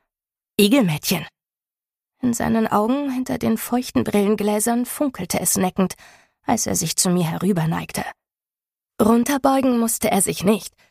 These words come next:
denn ich war fast so groß wie er. Dafür kaum halb so breit.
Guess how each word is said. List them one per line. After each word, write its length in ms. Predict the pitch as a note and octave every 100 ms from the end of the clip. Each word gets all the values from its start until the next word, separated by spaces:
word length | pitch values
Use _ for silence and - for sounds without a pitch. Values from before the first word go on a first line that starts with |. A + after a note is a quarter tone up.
| _ -
denn 160 | B2+
ich 180 | B2 -
war 160 | F#3 D#3+
fast 320 | G#3+ A3 -
so 120 | -
groß 300 | F#3+ G3 -
wie 100 | F3
er. 340 | - G#3 - - _ _ _ _ _ -
Dafür 400 | C4 - C4+ B3+
kaum 420 | A#3 B3 A3+ G#3+
halb 180 | C#4+ -
so 120 | -
breit. 380 | - A3 F#3